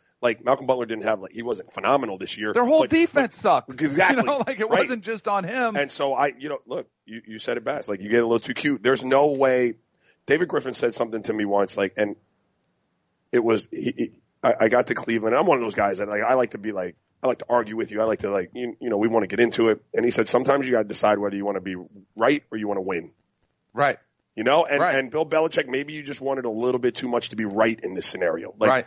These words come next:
Speaker 1: I've learned, I learned from Griff. Like, I, I wanna win.
Speaker 2: Yeah.
Speaker 1: So I'll bend a rule here or there. I'll do what I gotta do to win, provided he didn't do something, um,
Speaker 2: Egregious.
Speaker 1: uh, yes, that is against all rules in your locker room or all rules in your organization. If it's something short of that,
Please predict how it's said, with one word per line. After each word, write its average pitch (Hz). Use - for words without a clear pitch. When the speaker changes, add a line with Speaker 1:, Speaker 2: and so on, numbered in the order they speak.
Speaker 1:
I've 139
learned, 139
I 131
learned 139
from 101
Griff. 90
Like, 104
I, 139
I 147
wanna 139
win. 101
Speaker 2:
Yeah. 185
Speaker 1:
So 123
I'll 165
bend 147
a 123
rule 113
here 110
or 98
there. 101
I'll 135
do 143
what 135
I 120
gotta 107
do 98
to -
win, 113
provided 170
he 160
didn't 139
do 135
something, 120
um, 104
Speaker 2:
Egregious. 131
Speaker 1:
uh, 147
yes, 139
that 127
is 117
against 120
all 127
rules 120
in 110
your 104
locker 117
room 110
or -
all 117
rules 113
in 110
your 107
organization. 104
If 117
it's 160
something -
short 143
of 90
that, 123